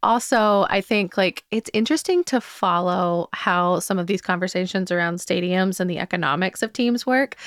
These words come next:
Um, like, the city will tell you that, "Oh, it's such a huge economic boon and we wanna have a team here."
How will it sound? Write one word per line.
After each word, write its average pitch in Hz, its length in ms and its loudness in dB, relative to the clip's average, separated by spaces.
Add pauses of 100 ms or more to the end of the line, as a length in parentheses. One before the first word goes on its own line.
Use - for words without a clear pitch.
(340)
Um, 185 380 0
like, 202 160 -4
the 208 80 -2
city 214 300 2
will 208 160 2
tell 185 240 0
you 180 200 0
that, 175 200 -4
"Oh, 247 180 2
it's - 140 -2
such - 180 -4
a 233 60 0
huge 208 460 -2
economic 202 680 -4
boon 202 480 0
and 175 160 -6
we 185 100 -2
wanna 190 280 0
have 196 200 -2
a 220 80 2
team 214 360 0
here." 180 280 -2